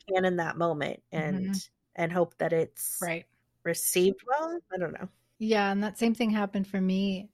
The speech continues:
Speaker 2: uh, you know, just as the person doing the podcast, especially while I was editing, you know, I would listen to everything over and over and over. I would think,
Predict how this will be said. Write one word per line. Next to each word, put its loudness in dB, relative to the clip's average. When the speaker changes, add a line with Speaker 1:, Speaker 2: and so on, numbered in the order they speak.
Speaker 2:
uh, -14
you -4
know, -6
just -8
as 0
the -8
person -2
doing 0
the 0
podcast, -2
especially 0
while 2
I 2
was -2
editing, 0
you -2
know, 0
I -2
would -4
listen -2
to -4
everything -4
over -2
and -4
over -6
and -4
over. -2
I 0
would -2
think, -4